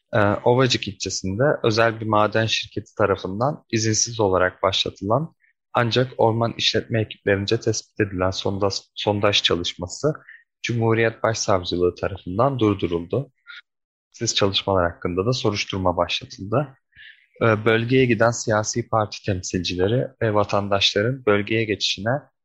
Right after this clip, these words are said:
özel güvenlik bölgesi olduğu gerekçesiyle de izin verilmedi. Görüşmeler sonucunda alana girebilen heyet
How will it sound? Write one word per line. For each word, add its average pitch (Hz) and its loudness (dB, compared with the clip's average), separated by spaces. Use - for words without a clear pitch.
özel 113 4
güvenlik 107 -2
bölgesi 95 0
olduğu 92 0
gerekçesiyle 92 -4
de 120 4
izin 107 -2
verilmedi. 87 0
Görüşmeler 110 2
sonucunda 98 -4
alana 98 2
girebilen 90 -2
heyet 127 0